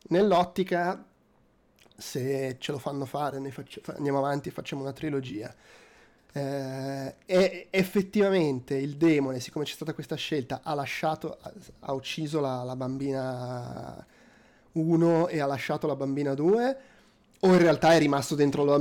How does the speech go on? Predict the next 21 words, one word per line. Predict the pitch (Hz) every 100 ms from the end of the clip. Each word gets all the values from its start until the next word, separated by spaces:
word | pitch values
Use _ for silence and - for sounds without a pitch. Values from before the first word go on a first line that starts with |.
| 147
la | 151 143
bambina | 139 143 143 127
due | 135 143 135 131
ed | 123
è |
tutto | 131 123 139
un | 131
gioco | 131 123 123
che | 123
ha | 123
fatto | - 117 - 127
così, | 120 113 120
e, | - - - _ -
e | - 143 131
nel | 127
secondo | 120 127 135 131
film | 123 139 123
sarà | 139 131
ancora | 131 127 135 123
posseduta | 123 - 127 - -
lei? | 92 92